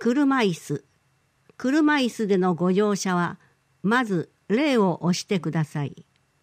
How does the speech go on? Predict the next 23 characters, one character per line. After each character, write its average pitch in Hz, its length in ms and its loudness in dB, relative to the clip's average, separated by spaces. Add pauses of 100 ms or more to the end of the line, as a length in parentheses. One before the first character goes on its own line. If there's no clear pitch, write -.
(760)
二 269 240 0
を 220 200 0
選 190 320 -2
択。 165 460 -6 (920)
平 240 340 0
野 254 300 -2 (280)
A 262 340 0
エ 233 160 -2
リ 165 180 -2
ア、 117 140 -8 (420)
B 247 420 -6
エ 240 140 -4
リ 180 220 -4
ア。 143 120 -10 (840)
丸 208 500 -2
三。 180 480 -6 (800)
オ 202 140 -2
ペ 330 160 -2
レ 311 180 0
ー - 80 -2
タ 185 240 2
ー 180 200 0
へ、 - 100 -8